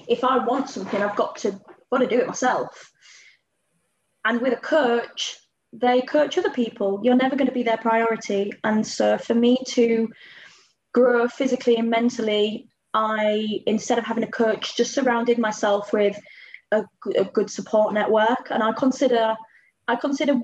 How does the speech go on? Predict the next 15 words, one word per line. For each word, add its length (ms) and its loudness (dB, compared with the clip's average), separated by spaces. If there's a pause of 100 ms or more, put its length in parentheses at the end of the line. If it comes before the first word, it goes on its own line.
(140)
who 200 0
people 380 2
would 180 2
call 240 0
coaches, 480 0
I 80 2
consider 400 -8
them 180 -4
mentors. 800 -2 (460)
So 480 2 (580)
things 180 4
like 220 -2
dealing 320 0
with 160 -4
stress 760 -2